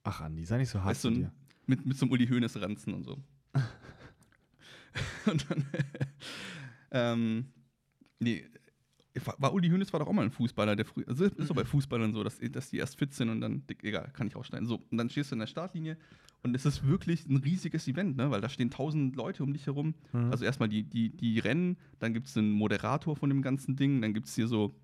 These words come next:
Speaker 2: im, im Umkreis jubeln Fans, wie die, das geht durch die Stadt durch und also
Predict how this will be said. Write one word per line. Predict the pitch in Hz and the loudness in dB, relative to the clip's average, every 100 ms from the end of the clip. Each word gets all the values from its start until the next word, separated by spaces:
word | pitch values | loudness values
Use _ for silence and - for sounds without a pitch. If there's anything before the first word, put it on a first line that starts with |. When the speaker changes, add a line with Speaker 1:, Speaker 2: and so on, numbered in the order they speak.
| - - - - - - - - - | -20 -20 -20 -20 -20 -20 -20 -20 -4
Speaker 2:
im, | 127 117 | 0 0
im | 113 107 | 2 2
Umkreis | 131 139 127 127 - - | 0 0 0 0 -2 -8
jubeln | 127 135 156 147 131 | 0 4 6 4 2
Fans, | 135 135 165 156 - | 2 2 2 0 -2
wie | 135 | -4
die, | - - - - - - - | -4 -6 -6 -6 -12 -20 -18
das | - | -2
geht | 139 | 0
durch | 139 | 0
die | 135 | -2
Stadt | - 135 - | -4 -4 0
durch | 147 143 - | 2 2 0
und | 127 123 - - - - _ _ | -2 -4 -6 -20 -20 -20 _ _
also | 123 120 117 | 2 4 2